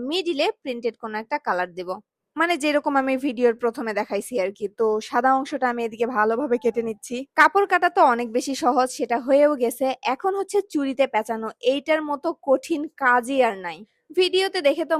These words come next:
মনে হয় অনেক বেশি সহজ, কি আর খালি উল্টায় উল্টায় দিব আর টেনে টেনে নিব। না ভাই, ব্যাপারটা এরকম না। একটা সাইড ভাঁজ করে অনেক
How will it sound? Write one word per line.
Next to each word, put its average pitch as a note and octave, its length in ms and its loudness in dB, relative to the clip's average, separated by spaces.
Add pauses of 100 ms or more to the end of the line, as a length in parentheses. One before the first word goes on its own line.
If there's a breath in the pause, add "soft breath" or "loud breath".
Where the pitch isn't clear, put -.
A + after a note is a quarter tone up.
মনে B3 200 -2
হয় C#4 160 -2 (100)
অনেক B3 200 -4 (120)
বেশি C#4 260 -4
সহজ, D4 260 0 (180)
কি B3+ 120 -6 (160)
আর A#3 80 2 (100)
খালি B3+ 220 -2
উল্টায় A#3 280 0
উল্টায় A#3 320 0
দিব A3 140 -6 (120)
আর A#3 120 -2
টেনে A3 240 -6
টেনে A3+ 260 -6
নিব। G#3+ 140 -6 (240)
না A#3 100 0 (160)
ভাই, G3+ 160 0 (100)
ব্যাপারটা A3 420 -6
এরকম A3+ 260 -6 (120)
না। D#3+ 60 -8 (340)
একটা C4 260 -2
সাইড D#4+ 200 0 (180)
ভাঁজ A#3+ 280 2 (180)
করে C#4+ 220 6 (260)
অনেক D#4 260 -4